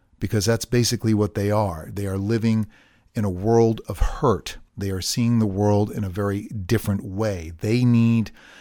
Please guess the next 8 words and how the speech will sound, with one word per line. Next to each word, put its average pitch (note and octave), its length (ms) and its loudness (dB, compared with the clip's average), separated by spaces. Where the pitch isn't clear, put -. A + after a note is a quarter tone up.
to - 80 2
project A#2 500 2
their A2 280 -2
pain F#2+ 640 0
onto G#2 300 0
you F#2+ 480 -2
because G2+ 300 -2
somehow G2 720 -2